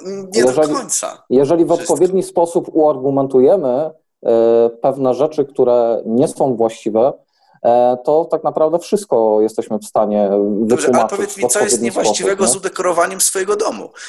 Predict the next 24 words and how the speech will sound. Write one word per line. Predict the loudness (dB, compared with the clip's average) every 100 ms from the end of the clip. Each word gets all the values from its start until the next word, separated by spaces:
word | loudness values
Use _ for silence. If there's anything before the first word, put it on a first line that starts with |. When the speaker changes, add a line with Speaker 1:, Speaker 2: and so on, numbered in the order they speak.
| -4
Speaker 1:
Bo | 0
ja | 2
rozumiem, | 0 -2 -4 -6
że | -2
na | -2
przykład, | -2 -4 0 0 0
Speaker 2:
Mhm. | -2 0
Speaker 1:
y, | 0 -4 -4
kłamstwa | -2 0 -2 -2
w | -4
ten | -4
sposób | -4 -2 -4 -4
nie | -8
wy-, | -8 -12 -18 -20 -20 -20
nie | -8 -6
wytłumaczysz, | -4 -6 -6 -6 -4 -4 -4 -8 -18 _
albo | -4 2 2 2
Speaker 2:
Znaczy | 2
Speaker 1:
zabójstwa | -2 0 0 0 -2 -2
nie | -4
wytłumaczysz | -6 -8 -6 -6 -6 -8
w |
ten | -6
sposób. | -6 -6 -4 -6